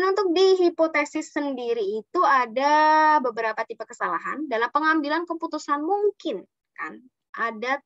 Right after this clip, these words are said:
terjadi kesalahan. Dan kesalahan itu bisa m-, jadi kesalahan jenis satu atau kesalahan jenis dua. Kesalahan jenis satu itu jika tolak H nol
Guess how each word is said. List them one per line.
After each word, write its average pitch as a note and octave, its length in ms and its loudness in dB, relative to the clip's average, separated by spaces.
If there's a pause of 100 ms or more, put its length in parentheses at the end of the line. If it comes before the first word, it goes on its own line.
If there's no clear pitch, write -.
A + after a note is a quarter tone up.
terjadi G#3+ 640 -6
kesalahan. G#3+ 560 0 (320)
Dan F4+ 160 2
kesalahan D4 560 2
itu C#4+ 160 -6
bisa C#4 240 -4
m-, C4 240 -4 (480)
jadi A3 240 -4
kesalahan D4+ 480 2
jenis G#3+ 240 -8
satu C4+ 240 0
atau C4 240 0
kesalahan G#3+ 480 -6
jenis F3+ 320 -12
dua. - 160 -4 (400)
Kesalahan F4 480 4
jenis D4+ 240 2
satu C#4 400 0
itu C#4 400 -6
jika C#4 800 2 (560)
tolak C#4+ 320 2
H A#3 160 2
nol A3 400 2